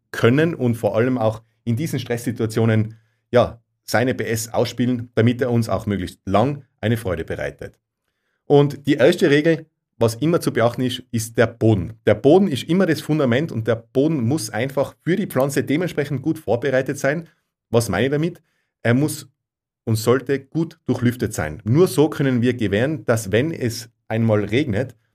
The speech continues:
dass das Wasser schlussendlich dann auch in den Boden eindringen kann. Wenn die Oberfläche schon extrem hart und verkrustet ist, dann haben wir das Problem, dass bei einem Regen oder auch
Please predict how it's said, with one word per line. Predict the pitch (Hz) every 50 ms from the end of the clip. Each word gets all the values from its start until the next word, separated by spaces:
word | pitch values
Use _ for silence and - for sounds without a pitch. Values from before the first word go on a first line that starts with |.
| _ _
dass | - 98 98 101
das | 117 113 -
Wasser | 98 110 113 - 143
schlussendlich | 135 - 135 127 - 113 127 131 135 117
dann | - 123 117 -
auch | 104 110 117 113 - _
in | - 143 156 151
den | 143 123 117
Boden | 117 123 127 135 127 -
eindringen | 90 95 101 98 98 87 80 78 76
kann. | - - 78 76 - _ _ _ _ _ _ _ _ _ _ _ _ _
Wenn | - - 147 -
die | - -
Oberfläche | 180 180 185 170 - 165 156 - - 147
schon | - 147 143 147 147
extrem | 147 123 110 - - - 135 156 180 156 113 - -
hart | - 147 156 127 -
und | 117 110 -
verkrustet | 113 104 - - 180 202 - - 104 -
ist, | 120 143 139 - -
dann | 123 113 104
haben | 110 139
wir | 160 156
das | 147 117 - - - _ _ _ _
Problem, | - 120 117 110 104 104 117 147 180 196 196 - _ _ _ _ -
dass | - 117 110
bei | 110 127 113
einem | 117 117 113 107 107 98 101 - _ _ _ _ _ _ 98
Regen | 95 104 127 156 180
oder | 151 120 113 104 104 - _ -
auch | - 113 113 -